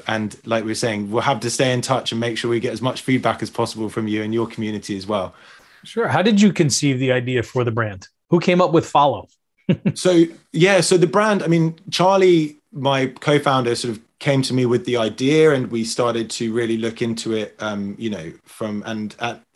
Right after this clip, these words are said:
Speaker 1: at, from a product perspective, but very, very quickly we realized that brand was gonna be such a key part of it,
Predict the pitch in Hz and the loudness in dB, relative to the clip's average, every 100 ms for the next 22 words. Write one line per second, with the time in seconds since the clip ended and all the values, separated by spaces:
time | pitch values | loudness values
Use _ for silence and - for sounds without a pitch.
0 | - 139 135 135 135 120 - 147 113 - | -12 -10 -4 -2 -2 -2 0 0 -2 -8
1 | 104 110 98 - 101 - 113 98 113 117 | -8 -6 -6 -8 -12 -6 -6 -6 -12 -2
2 | 143 139 120 123 113 143 - 120 110 117 | 2 2 2 -2 0 -2 -2 -4 -2 -2
3 | 113 117 110 110 107 - 123 123 113 113 | -2 -2 -4 -6 -8 -4 -2 -2 -2 -6
4 | 107 - 104 98 - 123 - - 120 113 | -8 -6 -8 -6 -6 -6 -8 -10 -8 -4
5 | 120 120 104 95 | 0 0 -2 -6